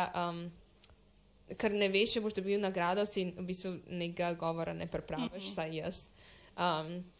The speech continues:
Speaker 1: tako da nisem imela pripravljenega, vedela sem pa, da hočem reči, da pač, če bi dobila, bi dobila, uh, to za, v imenu Slovenije. Um, biti v tem klubu, uh, ljudi, ki so pa prejeli to nagrado, je pa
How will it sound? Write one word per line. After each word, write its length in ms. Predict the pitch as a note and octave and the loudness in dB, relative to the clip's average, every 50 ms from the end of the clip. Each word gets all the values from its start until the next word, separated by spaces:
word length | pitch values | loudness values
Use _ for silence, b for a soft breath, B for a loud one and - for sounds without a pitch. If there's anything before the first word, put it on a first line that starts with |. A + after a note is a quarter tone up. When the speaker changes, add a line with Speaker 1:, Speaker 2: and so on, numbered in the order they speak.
| - - - - | -20 -20 -20 -20
Speaker 1:
tako 160 | - - - | -4 2 6
da 100 | G3 F#3+ | 6 6
nisem 260 | F#3 F#3+ G3 - F3+ | 6 6 4 4 4
imela 200 | F#3 F#3 F3 F3 | 4 2 2 2
pripravljenega, 460 | F3 F#3 F3 - F#3 F#3+ G3+ G3+ F#3+ F3+ | 2 0 0 0 0 0 2 2 2 2
vedela 240 | F3+ F3+ F3 F3 | 2 2 2 2
sem 160 | F#3 - F#3 F3+ | 2 2 2 2
pa, 120 | F3+ E3+ | 0 0
da 100 | E3+ E3+ | -2 -2
hočem 300 | E3+ F3+ E3+ - F3 E3 | -2 -2 -2 -2 -2 -2
reči, 240 | D#3+ D#3+ E3 - - | -2 -2 -4 -6 -6
da 160 | - F3 F3 | -6 -6 -6
pač, 400 | - - - F#3 E3+ - - - - - | -6 -4 -4 -4 -2 -2 -4 -4 -6 -6
če 220 | - - - F#3+ | -2 0 2 2
bi 120 | E3 E3+ E3+ | 2 2 0
dobila, 380 | E3 E3+ E3 E3+ E3 D#3+ D#3 D#3 | -2 0 0 0 0 0 0 -2
bi 240 | D#3+ E3 D#3 D#3 D#3+ | -2 -2 -4 -4 -4
dobila, 460 | D#3+ E3+ D#3+ E3 D#3 D#3 D#3 D#3 D#3 - E2+ F2+ - - | -4 -4 -4 -4 -2 -2 -2 -2 -4 -4 -8 -12 -16 -10
uh, 240 | - F3 D#3+ D#3+ F3+ F3+ | -6 -4 -4 -4 -4 -6
to 360 | - - E3 D#3+ D#3 E3+ F3 E3 B B B B B - - - - - - - - - - - | -4 -4 -4 -4 -4 -6 -6 -8 B B B B B -20 -18 -16 -16 -16 -16 -20 -20 -20 -16 -8
za, 540 | F#3 F3 - E3+ E3 D#3+ D#3 D3+ - F3+ E3+ - - - | -2 2 2 4 4 2 2 0 -2 -4 -6 -8 -14 -12
v 220 | - F3+ F3 F3 E3+ | -4 0 2 4 4
imenu 280 | E3 E3 D#3+ D#3+ D#3+ | 2 2 0 -2 -2
Slovenije. 560 | E3+ - - E3+ E3 D3 D#3 D#3+ D#3+ F3 F3+ F3+ F3+ B B B B B B | -2 -4 -4 -4 -4 -6 -6 -4 -4 -4 -4 -6 -8 B B B B B B
Um, 360 | - F#3 F#3 F3 E3 E3 D#3+ C#3+ C#3+ F#3 - - - - - - - | 0 2 4 4 2 0 -4 -8 -10 -12 -14 -12 -10 -12 -12 -10 -8
biti 340 | - G#3 F3+ G#3+ A3+ A3 A3 | -6 -2 2 2 2 4 4
v 100 | G#3 G#3 | 2 2
tem 180 | G3+ G3+ G#3 G#3+ G3+ | 4 4 4 4 2
klubu, 640 | G3 - - G#3 G3 G#3 G#3+ G#3+ A3 A3 G#3+ G#3+ | 0 0 0 0 0 2 4 6 8 8 8 8
uh, 60 | G3 - F#3 F3+ F3+ F3 F3 E3+ | 6 6 4 2 2 2 2 0
ljudi, 300 | E3+ F3+ F3+ F#3 F3+ F#3 | 0 0 -2 -2 -2 -2
ki 100 | F#3 G3+ | 0 2
so 120 | F#3 - F#3+ | 2 2 4
pa 140 | F#3 F3 E3 | 2 0 -2
prejeli 340 | E3+ - F3+ F3+ F#3+ G3+ | -2 0 2 2 2 2
to 80 | G3 G3+ | 2 0
nagrado, 400 | G3 F#3+ F#3+ F#3+ F#3 F#3 F#3 F#3+ | 0 0 0 0 0 0 2 0
je 180 | F#3 F#3 F3+ F3+ | 0 0 0 -2
pa 520 | F3+ - G3 F3+ F3+ F3 F3 F3 F3 F3+ | -4 -4 -2 0 0 0 0 -2 -4 -6